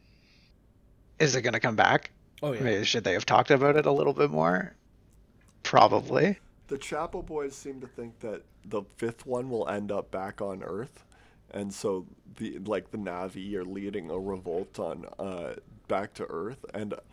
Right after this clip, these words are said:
Speaker 3: I think they're
Speaker 1: <laughs>
Speaker 3: fucking crazy if they think the C I A was gonna let that happen. But, uh,
Speaker 1: I mean,
Speaker 3: but
Speaker 1: that's bonkers. That's a cool idea, but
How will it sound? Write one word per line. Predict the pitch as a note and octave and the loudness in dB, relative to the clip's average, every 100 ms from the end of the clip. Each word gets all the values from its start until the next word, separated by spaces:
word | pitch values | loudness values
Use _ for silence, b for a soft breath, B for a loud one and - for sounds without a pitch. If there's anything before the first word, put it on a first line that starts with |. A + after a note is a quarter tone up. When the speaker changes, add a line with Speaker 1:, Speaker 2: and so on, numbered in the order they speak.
| - | -6
Speaker 3:
I | A#2 | -4
think | D#3 D#3+ | -6 -4
they're | - | -2
Speaker 1:
<laughs> | - | 0
Speaker 3:
fucking | C3 B2+ A#2+ G#2 | -2 -2 -4 -6
crazy | - G#2+ F2+ G#2 F#2 F#2+ F2 | -8 -6 -4 -4 -6 -8 -6
if | F#2 | -6
they | G#2+ G2+ | -4 -4
think | G#2 F#2+ | -4 -6
the | - | -10
C | F#2+ - A2+ | -10 -4 0
I | G2+ G2 F#2 | 2 2 2
A | F#2 | 0
was | F#2 F#2+ - | -2 -4 -4
gonna | G#2 | -4
let | F2+ F2+ - | -2 -2 -4
that | F2+ E2 | -4 -4
happen. | F#2 C#2+ - G1+ - b b b b - | -4 -6 -6 -12 -14 b b b b -8
But, | A2+ G#2+ | -6 -4
uh, | G#2+ G#2 G2 F#2 - - _ _ _ _ _ _ _ - - | -6 -6 -8 -10 -14 -20 _ _ _ _ _ _ _ -20 2
Speaker 1:
I | F3 | 6
mean, | F3 D#3+ | 6 6
Speaker 3:
but | |
Speaker 1:
that's | D3+ - | 4 6
bonkers. | C3 C3+ D#3 A2+ C3 - | 4 4 4 4 4 2
That's | C3 | 2
a | C#3 | 2
cool | - D3 | 2 4
idea, | B2 A#2+ B2+ B2 | 4 4 4 4
but | - - - - | 2 4 4 2